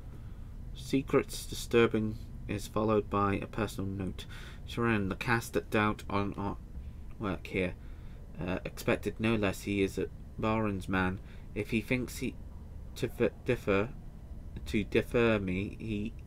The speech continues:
will not succeed. Who accomplished anything, though, such a fitting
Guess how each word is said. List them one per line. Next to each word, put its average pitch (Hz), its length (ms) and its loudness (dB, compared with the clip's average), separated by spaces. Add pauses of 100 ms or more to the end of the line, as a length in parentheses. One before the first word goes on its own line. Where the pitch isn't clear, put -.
(320)
will 107 180 0
not 107 340 -4
succeed. 98 720 -2 (520)
Who 101 160 4
accomplished 123 640 0
anything, 104 460 0
though, 98 260 4
such - 420 -4
a 98 60 -2
fitting 101 440 -4